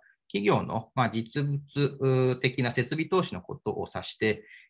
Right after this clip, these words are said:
えー、家計による株式や、えー、社債の購入といったものはすべて、えー、貯蓄というふうに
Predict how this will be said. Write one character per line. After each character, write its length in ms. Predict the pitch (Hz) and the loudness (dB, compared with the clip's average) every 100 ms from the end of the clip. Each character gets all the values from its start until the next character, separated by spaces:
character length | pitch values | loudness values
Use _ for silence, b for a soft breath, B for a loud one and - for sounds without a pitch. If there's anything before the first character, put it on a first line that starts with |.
| - | 0
え 100 | 135 | 2
ー、 60 | 135 | 2
家 120 | 180 | 4
計 180 | 185 143 | 4 4
に 100 | 101 | 2
よ 120 | 82 | -2
る 120 | 80 | -4
株 300 | - 120 139 | -2 2 2
式 180 | 143 - | 0 -4
や、 220 | - - - 101 | -4 -4 -4 -6
え 80 | |
ー、 40 | 104 | -4
社 140 | 107 | -2
債 220 | 98 120 117 | 0 2 2
の 100 | 113 | 0
購 260 | - 117 | 0 0
入 240 | 110 110 104 | 2 0 0
と 100 | 117 | -4
い 60 | |
っ 20 | |
た 160 | - 113 | -2 -2
も 100 | 113 | 0
の 80 | 107 | 0
は 60 | |
す 100 | - 131 | 0 -2
べ 120 | 92 | -2
て、 160 | - - | -4 -6
え 60 | |
ー、 80 | 90 | -4
貯 140 | - - | -4 -4
蓄 360 | 131 - 135 - | -6 -4 -6 -2
と 120 | 143 | 2
い 80 | 139 | 4
う 100 | 143 | 2
ふ 120 | 156 | 2
う 40 | 208 | 0
に 180 | - | -2